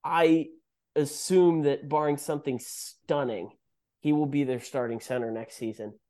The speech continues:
But they now have seven legitimate big men, and with how thin they are on the wing, literally their only wing backups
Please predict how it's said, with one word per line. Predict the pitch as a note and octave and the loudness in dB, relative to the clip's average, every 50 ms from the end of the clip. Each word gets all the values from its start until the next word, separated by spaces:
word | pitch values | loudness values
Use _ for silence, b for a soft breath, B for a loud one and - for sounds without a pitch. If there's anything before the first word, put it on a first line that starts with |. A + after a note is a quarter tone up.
| _ _ _ _ _ _ _ _ _ | _ _ _ _ _ _ _ _ _
But | - E3+ E3 D3 - - - _ _ _ _ _ _ _ | 4 4 4 4 4 -2 -14 _ _ _ _ _ _ _
they | F#3 G3 A#3+ | 0 0 2
now | C4 D4+ F#4 F#4 F4 | 2 2 2 0 0
have | F4 D#4+ A3+ | -2 -2 -4
seven | - - - - - - D#3 C#3+ D#3 F3 F3+ F3 E3 | -6 -12 -14 -10 -2 0 0 0 0 0 -2 0 0
legitimate | D3 C#3 - - - D3 D#3 D#3 C#3+ - - - | -2 -2 -4 -4 -4 -4 -2 -2 -4 -6 -6 -4
big | - F3 G#3 G#3 | -2 -2 -2 0
men, | F#3+ C#3 A#2+ A2+ G#2 A2 A#2 - _ _ _ _ _ _ _ _ _ _ _ - | 0 -2 -2 -2 -4 -6 -8 -12 _ _ _ _ _ _ _ _ _ _ _ -2
and | D3+ D3+ D3 D3 D3 C#3+ C#3 C#3+ C#3 C#3 C#3 C#3 - _ | 0 0 2 2 2 2 0 0 0 0 -2 -4 -10 _
with | - B2+ C#3 B2+ | -8 -6 -6 -4
how | - D#3+ D3+ F3+ G#3 | 0 2 2 2 2
thin | F#3+ - - G3+ G3 G3+ | 0 0 0 0 0 2
they | F#3+ F3 | 2 2
are | E3+ E3 E3 D#3+ | 2 2 2 0
on | D#3 D3+ | 0 0
the | C3+ | -2
wing, | B2+ C3+ E3+ F3+ C#3 A#2 A#2 A#2+ - _ _ _ _ _ _ _ _ _ _ _ _ _ _ _ _ _ _ - | -2 -2 0 0 -2 -2 -6 -10 -14 _ _ _ _ _ _ _ _ _ _ _ _ _ _ _ _ _ _ 0
literally | C#3 F#3+ A#3 G#3+ G#3 F3+ D#3+ | 4 4 4 6 4 2 2
their | C#3 D3 C#3 C3+ - | 2 2 0 0 0
only | - D3 E3 F#3 G3 G3 F#3+ F3 | 0 2 4 4 4 2 0 0
wing | D#3 F3+ F3+ E3+ D#3 | 0 -2 -4 -2 -2
backups | D3+ D#3 D#3+ E3+ - D3+ B2+ - - | -2 -4 -4 -4 -4 -6 -6 -6 -8